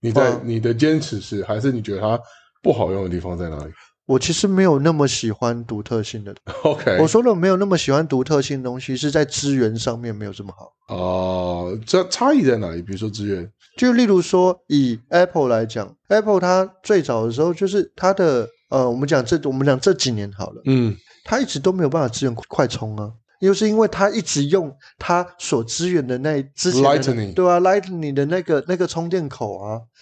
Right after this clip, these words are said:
Speaker 2: 那个充电口。
Speaker 1: 所以明-，呃，明-，今年年底开始会出 Type C，因为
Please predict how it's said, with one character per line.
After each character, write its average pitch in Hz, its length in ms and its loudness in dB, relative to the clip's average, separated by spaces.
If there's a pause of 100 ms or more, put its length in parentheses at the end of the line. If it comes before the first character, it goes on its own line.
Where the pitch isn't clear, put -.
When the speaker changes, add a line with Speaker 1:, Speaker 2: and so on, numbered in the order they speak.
(140)
Speaker 2:
那 240 100 0
个 233 80 4
充 226 160 2
电 233 140 4
口。 196 40 4
Speaker 1:
所 165 100 2
以 - 20 2
明-， 190 320 -2
呃， 151 320 2 (200)
明-， 156 200 -6
今 226 240 -6
年 117 420 -2
年 131 200 -2
底 127 160 -6
开 131 260 -2
始 113 200 -6
会 127 200 0
出 123 360 -4
Type 120 320 0
C， 113 220 -8
因 135 140 -4
为 131 200 2